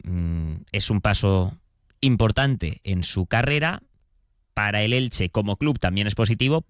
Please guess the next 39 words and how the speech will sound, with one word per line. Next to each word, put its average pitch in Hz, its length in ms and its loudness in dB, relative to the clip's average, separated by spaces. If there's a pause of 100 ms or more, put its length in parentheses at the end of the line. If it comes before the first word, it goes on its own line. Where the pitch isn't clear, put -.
(100)
pero 123 400 0
la 92 160 -4
parte 92 240 -2
mala 101 300 0 (420)
es 90 240 -4
la 92 100 0
que 87 100 -2
comentamos, 98 440 -2
que - 80 -8
Sarabia 95 280 0
le 98 80 2
va 92 60 2
a 95 60 0
perder, 101 320 0
como 98 180 0
mínimo 107 340 2 (200)
para 101 180 4
tres - 180 -2
partidos, 113 380 -2
sí 117 100 -2
podría 101 360 2
perderse 98 420 -2
hasta 101 260 -2
cuatro 113 400 2
encuentros 107 640 -2 (140)
Rodri 107 320 0
Mendoza 98 300 -2
con 101 100 -2
el 98 100 2
Elche 104 220 0
en 104 100 0
función 101 360 0
de 101 100 2
si 101 240 0
España 104 360 0
sub-veinte 101 440 0
va 104 160 2
avanzando 98 480 -2
rondas 98 420 -2